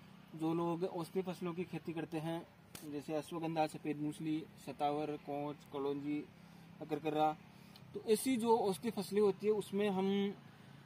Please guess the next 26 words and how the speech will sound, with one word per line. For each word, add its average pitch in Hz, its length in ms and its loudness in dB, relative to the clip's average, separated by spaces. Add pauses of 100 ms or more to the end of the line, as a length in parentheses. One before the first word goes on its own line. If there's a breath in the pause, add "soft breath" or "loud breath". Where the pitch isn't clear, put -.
(160)
किसी 247 180 0
भी 262 100 4
केमिकल 208 400 6
खाद 190 200 4
का 196 80 6
उपयोग 190 280 8
नहीं 175 180 6
कर 147 120 0
सकते। 127 380 -4 (460 loud breath)
अगर 196 240 2
हम, 214 280 4
अ, 170 360 -4
केमिकल 190 340 0
खाद 185 260 -2
का 196 100 4
उपयोग 190 320 4
करते 180 240 -2
हैं, 190 100 4
अगर 180 200 2
इनमें 175 340 0
तो 202 140 -6
इनकी 180 260 -2
जो 185 160 6
गुणवत्ता 175 580 2
है 185 120 8
उसमें 180 300 0